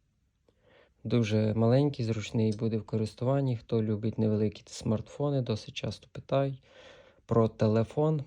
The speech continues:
Mi Play. Android, версія Android вісім і один, шістдесят чотири гігабайти пам'ять самого телефону і чотири гігабайти оперативна пам'ять. В комплекті тут іде зарядний шнурочок Type-C.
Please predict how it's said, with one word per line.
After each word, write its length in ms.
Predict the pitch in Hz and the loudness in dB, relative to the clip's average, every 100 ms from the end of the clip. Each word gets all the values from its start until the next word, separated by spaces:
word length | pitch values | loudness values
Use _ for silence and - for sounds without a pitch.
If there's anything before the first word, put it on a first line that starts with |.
| - | -6
Mi 260 | 123 113 110 | 0 4 2
Play. 440 | 107 117 131 147 151 - _ _ _ _ _ _ _ _ _ _ - - - | 2 4 4 4 -2 -16 _ _ _ _ _ _ _ _ _ _ -20 -20 -2
Android, 560 | 117 113 120 113 107 - - | 2 6 8 8 6 -2 0
версія 400 | 120 117 - 113 | 4 4 4 4
Android 480 | 110 113 107 104 - - - - | 6 4 4 2 -4 -20 -20 -2
вісім 420 | 120 113 - 110 - | 2 2 4 2 4
і 140 | 120 110 | 4 4
один, 440 | 110 113 156 165 | 4 4 4 4
шістдесят 380 | - - - 113 | -4 -2 0 0
чотири 360 | - - 113 110 | -2 2 2 4
гігабайти 560 | 107 110 107 107 - | 2 2 4 2 0
пам'ять 360 | - 110 107 104 | -2 2 2 0
самого 380 | - 113 107 104 | 0 2 2 0
телефону 680 | - 107 104 143 151 156 - | -2 0 0 2 2 2 0
і 140 | - 147 | -4 -4
чотири 380 | - - 120 120 | -6 -2 0 2
гігабайти 540 | 113 110 113 117 - | 2 2 2 2 -4
оперативна 680 | 123 110 113 - 113 113 107 | -4 -4 -4 0 2 2 0
пам'ять. 440 | 107 104 131 _ - - - - | -4 -4 -8 _ -20 -20 -20 -20
В 40 | - | -2
комплекті 460 | 127 127 123 - | 0 4 4 2
тут 220 | 113 110 117 | -4 -2 0
іде 240 | 110 113 | 4 4
зарядний 360 | 110 110 113 107 | 4 4 2 0
шнурочок 540 | - 110 110 107 - | 0 2 2 0 -12
Type-C. 640 | - 110 107 - 170 185 | -4 -4 -4 -4 -2 -2